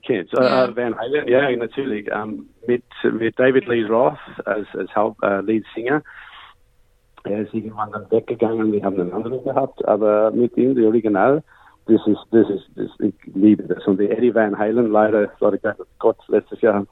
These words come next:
Speaker 1: ist verstorben, einer der besten Gitarristen, ja, wirklich überhaupt. Und was er auf sein Instrument machen kann, kon-, konnte,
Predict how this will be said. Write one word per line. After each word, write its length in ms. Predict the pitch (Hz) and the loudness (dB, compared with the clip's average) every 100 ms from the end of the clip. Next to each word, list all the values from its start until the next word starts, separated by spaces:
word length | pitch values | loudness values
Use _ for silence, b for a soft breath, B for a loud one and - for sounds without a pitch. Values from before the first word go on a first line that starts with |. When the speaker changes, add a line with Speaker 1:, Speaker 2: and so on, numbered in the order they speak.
| - | -8
Speaker 1:
ist 140 | - - | -10 -4
verstorben, 440 | - - 98 104 - - | -4 -2 -2 -2 -8 -2
einer 280 | - 107 110 | 0 2 2
der 100 | 107 | 2
besten 380 | 104 113 - 107 | 2 2 2 -2
Gitarristen, 920 | 110 - 85 95 101 - - - 101 - | -2 -2 -6 -6 -8 -12 -16 -8 -6 -4
ja, 220 | 92 87 | -4 -2
wirklich 300 | 95 - 87 | -4 -6 -6
überhaupt. 520 | 92 87 85 76 - | -6 -4 -2 -2 -2
Und 140 | 90 87 | -2 0
was 160 | 92 | 0
er 220 | 92 90 | 2 2
auf 80 | 87 - | 0 0
sein 140 | 90 92 | 0 2
Instrument 480 | 95 - 92 98 - | 2 2 0 0 -4
machen 360 | 85 - - | -4 -4 -8
kann, 380 | - - 135 - - | -10 -8 -8 -8 -10
kon-, 260 | - 110 98 | -4 -2 -2
konnte, 380 | - 98 104 | 0 0 0